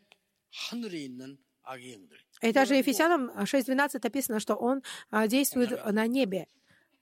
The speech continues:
Speaker 2: Это
Speaker 1: 그래서
Speaker 2: нечистые духи,
Speaker 1: 사람들이
Speaker 2: которые атакуют людей.
Speaker 1: 구슬하니까 우선 효과가 나는 겁니다.
Speaker 2: Поэтому люди, которые проводят какие-то ш-, оккультные обряды, шаманские
Speaker 1: 망하겠죠.
Speaker 2: обряды,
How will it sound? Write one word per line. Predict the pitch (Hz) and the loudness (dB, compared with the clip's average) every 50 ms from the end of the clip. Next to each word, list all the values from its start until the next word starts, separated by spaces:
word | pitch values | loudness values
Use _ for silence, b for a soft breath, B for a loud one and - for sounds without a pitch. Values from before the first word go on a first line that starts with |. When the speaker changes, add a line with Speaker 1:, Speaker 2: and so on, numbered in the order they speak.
| _ _ - | _ _ -4
Speaker 2:
Это | - 214 269 | 0 2 4
Speaker 1:
그래서 | 254 | 4
Speaker 2:
нечистые | 262 277 - - 339 320 - 311 277 226 | 4 4 4 4 4 4 6 4 4 6
духи, | 285 285 247 - - 170 | 6 4 4 2 -2 -6
Speaker 1:
사람들이 | - 151 151 156 160 - - | -8 -10 -12 -14 -16 -12 -6
Speaker 2:
которые | - 233 208 262 240 247 | -4 2 4 4 4 4
атакуют | 226 247 - 294 269 - 320 294 247 - | 2 2 0 0 4 6 6 6 6 4
людей. | 214 202 - 220 185 | 2 2 4 2 2
Speaker 1:
구슬하니까 | 214 196 220 220 190 180 180 175 165 143 - 139 113 - - 131 | 2 0 -4 -8 -8 -8 -8 -10 -12 -12 -12 -12 -12 -12 -14 -18
우선 | 143 139 131 165 180 170 | -20 -16 -14 -12 -12 -12
효과가 | 156 180 196 - - 143 | -12 -14 -16 -16 -16 -18
나는 | - - - - | -18 -20 -20 -20
겁니다. | _ _ _ _ _ - | _ _ _ _ _ 0
Speaker 2:
Поэтому | 254 294 320 370 330 349 | 2 2 4 4 4 6
люди, | 359 381 359 339 | 6 6 6 4
которые | - - - 269 262 - | 2 4 4 4 4 4
проводят | 262 254 240 285 285 269 247 - | 4 4 4 4 4 4 2 2
какие-то | 240 208 - 233 - 240 226 | 0 2 2 4 4 2 2
ш-, | 202 - | 0 0
оккультные | - 233 214 - 285 285 254 - 262 233 | -2 -2 2 4 4 4 4 4 2 0
обряды, | 214 208 247 254 349 427 - 311 | 2 2 2 2 2 2 0 -2
шаманские | - - 208 214 208 208 - - 208 | 0 0 0 2 2 2 2 0 0
Speaker 1:
망하겠죠. | 190 220 202 190 - | 2 2 0 0 -2
Speaker 2:
обряды, | 190 | -6